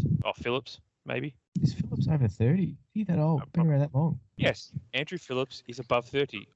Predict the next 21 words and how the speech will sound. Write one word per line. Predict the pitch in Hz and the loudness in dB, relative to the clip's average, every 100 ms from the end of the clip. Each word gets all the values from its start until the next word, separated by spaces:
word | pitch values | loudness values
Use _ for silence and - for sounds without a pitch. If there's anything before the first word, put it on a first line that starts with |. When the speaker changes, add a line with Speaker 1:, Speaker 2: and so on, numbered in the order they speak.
| _ _ _ - | _ _ _ -6
Speaker 1:
Maybe | 123 107 104 | -4 -4 -2
not. | 113 113 - | 0 2 2
Maybe | - 120 - - | 2 0 -2 -4
I'm | - | -4
just | 107 - | -6 -4
making | 104 - 104 | -4 -4 -4
that | 104 | -2
up | 117 - | -2 -4
and | 117 113 120 | -12 -14 -18
off | - | -10
the | |
top | - 120 | -4 -2
of | |
my | 120 | -2
head. | 120 135 _ _ _ _ _ _ - _ _ _ 131 | -2 -2 _ _ _ _ _ _ -20 _ _ _ -2
We'll | |
get | 127 123 | 0 0
Beery, | 131 120 117 | 2 2 2
we'll | 131 127 | 0 0
get | 131 - | 0 2
Beery | 123 127 123 | 2 4 6